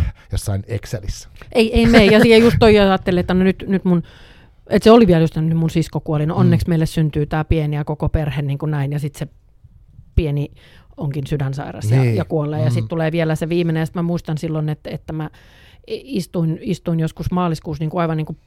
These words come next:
Speaker 2: älli-, niinku puulla päähän lyötynä sit kotona, mitä mä niinku teen, ja sit mä katson televisioa, ja sit, sit Japanissa tulee Fukushiman ydinonnettomuus.
Speaker 1: Joo.
Speaker 2: Mä katson vaan silleen telkkarista, aha, että sit sinne tulee, sinne tulee,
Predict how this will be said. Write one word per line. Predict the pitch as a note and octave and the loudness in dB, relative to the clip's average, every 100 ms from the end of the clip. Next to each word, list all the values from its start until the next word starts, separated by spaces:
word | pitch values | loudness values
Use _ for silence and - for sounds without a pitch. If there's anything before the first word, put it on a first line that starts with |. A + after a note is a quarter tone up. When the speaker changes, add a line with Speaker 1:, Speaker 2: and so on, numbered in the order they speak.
| _ _ _ _ _ | _ _ _ _ _
Speaker 2:
älli-, | A3+ F#3+ F3+ G3+ | -10 -6 -6 -6
niinku | F3+ F3 F3+ F3+ - | -10 -10 -12 -18 -6
puulla | F#3+ F3 | -2 -2
päähän | - D#3+ D#3+ | -2 -2 0
lyötynä | E3+ D#3+ D3+ D3 | 0 -2 -2 -4
sit | - | -6
kotona, | - D#3 D3+ | -10 -6 -6
mitä | E3 D#3+ | -4 -4
mä | D#3+ | -4
niinku | D3 C#3+ - - | -6 -8 -12 -6
teen, | A3+ G3+ E3 | -2 -2 -2
ja | F#3+ E3+ | -4 -6
sit | G3 | -6
mä | E3 | -6
katson | F3+ D#3+ | -4 -2
televisioa, | F3+ E3 D3 C#3 D3+ | -2 -2 -2 -2 -2
ja | C#3 | -2
sit, | D3 - _ | -4 -10 _
sit | D#3+ D#3+ - - | -14 -14 -14 -10
Japanissa | E3 D#3+ D3+ - - | -6 -4 -6 -10 -12
tulee | - F3+ F#3 - - | -10 -10 -10 -12 -10
Fukushiman | F3+ F3 D3 C#3+ D3+ | -8 -6 -4 -4 -4
ydinonnettomuus. | D3+ E3 F#3+ E3 - | -4 -8 -10 -8 -4
Speaker 1:
Joo. | A#2 | 0
Speaker 2:
Mä | G3+ | 2
katson | A#3 G#3+ | 4 4
vaan | F3 | 4
silleen | E3 F3+ | 2 0
telkkarista, | E3 G#3 - D#3 - | 0 -2 -4 -6 -4
aha, | D#3 | -4
että | D#3 - - - - | -4 -6 -8 -14 -20
sit | - F3+ | -20 -8
sinne | E3 D#3 | -4 -2
tulee, | D#3+ C#3+ C#3+ C#3 _ _ _ _ _ - | -2 0 0 -2 _ _ _ _ _ -8
sinne | F#3 | -6
tulee, | - D#3+ C#3+ C#3 | -4 -2 -2 -2